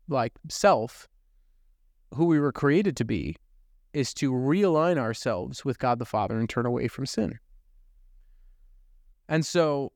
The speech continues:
when we do that, others will take notice. Like, it will be this very grace-inducing, overflowing kind of mentality where people will look at us. And maybe you've had this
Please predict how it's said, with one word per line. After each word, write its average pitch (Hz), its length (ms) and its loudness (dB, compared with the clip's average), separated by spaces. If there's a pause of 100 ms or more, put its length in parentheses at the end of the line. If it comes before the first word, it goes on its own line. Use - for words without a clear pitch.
(140)
when 185 200 2
we 165 120 0
do 247 180 2
that, 120 380 -2 (1080)
others 208 320 4
will 175 100 0
take 180 240 -2
notice. - 480 -4
Like, 139 200 -2
it 165 80 0
will 196 140 2
be 185 200 0
this 190 220 0
very 160 600 0 (1040)
grace-inducing, 160 1120 0
overflowing 165 880 0
kind 139 200 -2
of 127 80 -2
mentality 143 540 0
where 123 140 -4
people 180 300 -4
will 139 120 -2
look 185 160 -2
at 131 60 -2
us. 127 160 -2
And 143 80 -2
maybe 208 160 0
you've 175 100 -2
had 165 180 2
this 156 240 -4